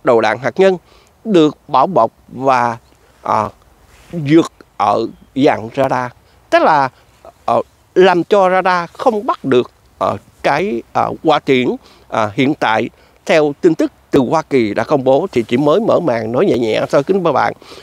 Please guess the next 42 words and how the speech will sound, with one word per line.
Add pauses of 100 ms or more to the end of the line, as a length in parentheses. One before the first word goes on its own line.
Nói
nhẹ
nhẹ
thôi,
không
có
dám
nói
mạnh, (300)
sợ
Putin
ổng, (100)
ổng, (280)
ổng
tè
bất
tử (140)
và, (340)
ờ,
nghe
là
chuyện
gì
sắp
đến
nữa, (240)
ờ,
không
biết. (220)
Nhưng
Hoa
Kỳ
đã
công
bố
rồi
đó. (360)
Thì
cái
điều
này
á,